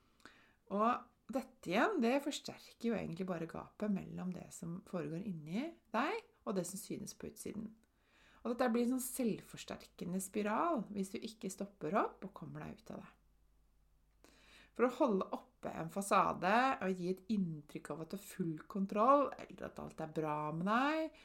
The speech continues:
eller at du ikke trenger noe hjelp, eller, eh, liksom ikke slipper alle inn under bak den fasaden, det kan også tappe deg masse for energi,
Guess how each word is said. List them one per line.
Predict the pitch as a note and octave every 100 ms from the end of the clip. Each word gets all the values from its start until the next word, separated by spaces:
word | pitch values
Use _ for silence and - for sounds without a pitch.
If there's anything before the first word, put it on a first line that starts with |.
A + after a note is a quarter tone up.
| - - - - - E3
eller | F3 F3+
at | E3+ -
du | F3+
ikke | F#3+
trenger | - F#3 E3 D#3
noe | D#3
hjelp, | A3 C#4 C#4+ C#4 C#4 C#4 C4 C4 -
eller, | - - -
eh, | - - -
liksom | - - F#3
ikke | F3 F#3
slipper | - F3+ F#3 - G3+ F#3+
alle | F#3+ E3+ F3+ G3+
inn | F3
under | F#3 E3 E3 F3+
bak | F3 F3 -
den | F3+
fasaden, | F#3+ F#3+ F#3 D#3 G3 C#4 E4 - _ _ _ _ _ _ - - - - - -
det | E3+
kan | A3+
også | G#3 -
tappe | F#3+ - - -
deg | - F3+
masse | F#3 - -
for | E3+
energi, | D#3 D#3+ E3 F3